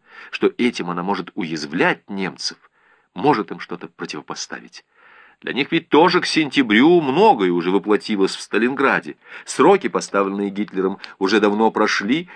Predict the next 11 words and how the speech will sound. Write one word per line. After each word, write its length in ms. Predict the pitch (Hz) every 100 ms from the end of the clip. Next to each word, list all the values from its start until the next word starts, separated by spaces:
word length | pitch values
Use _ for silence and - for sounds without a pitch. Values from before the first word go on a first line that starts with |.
| -
а 80 | 78
советскую 640 | - 80 80 - 82 -
армию 420 | 104 135 113 85 -
удалось 340 | 78 76 90
потеснить 500 | - 78 - - 101 -
только 260 | 90 82
к 80 | -
окраине 580 | 85 87 110 147 143 143
города. 460 | 123 107 80 76 - _ _ _ _ _ _ _ _
Взять 440 | 73 80 92 113
Сталинград 760 | - - 104 107 87 76 65